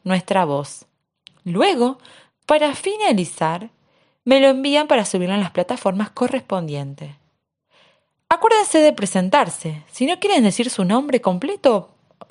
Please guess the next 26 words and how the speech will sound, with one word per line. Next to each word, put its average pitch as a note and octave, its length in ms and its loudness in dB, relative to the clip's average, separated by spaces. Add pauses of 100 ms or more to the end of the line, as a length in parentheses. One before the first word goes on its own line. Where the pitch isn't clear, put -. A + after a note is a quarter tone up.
por E3 160 -2
tema A#3 260 2
de E3+ 140 2
privacidad, E3+ 760 0 (540)
pueden A3+ 300 4
decir G3 320 0
la G3+ 140 2
sigla, E3+ 480 -4
como D4+ 260 -4
por D#4+ 160 0
ejemplo, G3+ 720 -2
mi B3 140 -4
nombre, E3 420 0
en E3 160 -6
ve-, F#3 260 -2 (100)
en F3+ 160 -4
vez G#3+ 140 2
de G#3+ 120 4
decir F#3+ 320 -6
Lucía G3 320 -4
González, C#4 680 -2 (440)
dec-, - 260 -4
puedo C4+ 300 4
decir, B3+ 500 0 (640)
"Hola, B3 340 4
soy A3+ 380 0